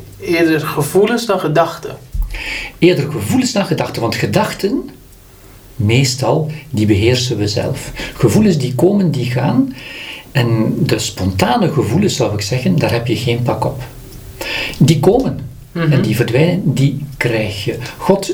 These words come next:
Speaker 2: dient zich aan, we kunnen God niet forceren. We kunnen God niet binnendwingen.
Speaker 1: Maar wat dan,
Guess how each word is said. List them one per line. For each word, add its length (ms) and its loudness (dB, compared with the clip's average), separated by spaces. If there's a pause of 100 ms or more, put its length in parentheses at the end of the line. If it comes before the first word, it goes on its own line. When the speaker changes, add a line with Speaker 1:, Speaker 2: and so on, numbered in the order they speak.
(120)
Speaker 2:
dient 240 6
zich 260 0
aan, 240 2
we 100 4
kunnen 220 2
God 180 2
niet 120 2
forceren. 640 -2 (280)
We 100 0
kunnen 240 2
God 200 2
niet 300 2
binnendwingen. 480 2
Speaker 1:
Maar 80 4
wat 220 4
dan, 180 4